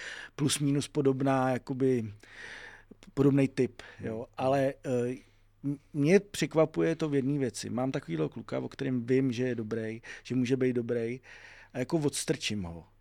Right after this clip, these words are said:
Speaker 1: Jo? Já neříkám, že ten Christian bude lepší než Karabec nebo Ševčík, ale rozhodně je to zajímavý typ na, minimálně na toho vyzkoušet a dát mu nějakou šanci. A je to tvůj hráč prostě.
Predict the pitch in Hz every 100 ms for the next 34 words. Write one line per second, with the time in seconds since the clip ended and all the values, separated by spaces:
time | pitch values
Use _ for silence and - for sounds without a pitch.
0 | _ 120 139 214 202 151 165 180 208 170
1 | 127 131 143 131 127 - 143 135 135 127
2 | 113 - 143 139 - 127 120 120 123 113
3 | - - - - 127 135 - 127 - -
4 | 110 - 139 143 143 143 151 160 165 156
5 | 160 151 151 156 160 156 151 151 151 147
6 | 156 170 175 170 147 160 156 123 - 131
7 | 127 - 147 - - - 123 127 131 151
8 | 147 139 156 139 156 151 131 - - -
9 | 127 160 156 160 160 156 160 143 - -
10 | - - - 92